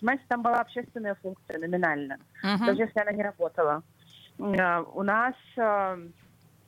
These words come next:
Speaker 1: а мы переводим это в жилую функцию, значит, мы наносим городу какой-то урон. Если мы наносим городу какой-то урон,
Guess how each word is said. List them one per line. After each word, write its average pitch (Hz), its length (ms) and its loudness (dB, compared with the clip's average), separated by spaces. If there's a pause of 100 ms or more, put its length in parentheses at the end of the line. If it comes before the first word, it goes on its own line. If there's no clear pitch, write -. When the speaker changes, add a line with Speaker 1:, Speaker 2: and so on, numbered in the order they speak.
(800)
Speaker 1:
а 190 100 2
мы 233 100 2
переводим 247 380 0
это 247 140 -2
в 202 40 -4
жилую 262 380 2
функцию, 226 340 0
значит, 240 260 -2
мы 247 100 0
наносим 233 360 -2
городу 226 280 0
какой-то 226 400 0
урон. 175 240 2 (400)
Если 196 160 -2
мы 240 100 4
наносим 262 220 0
городу 254 240 0
какой-то 262 340 -2
урон, 349 240 0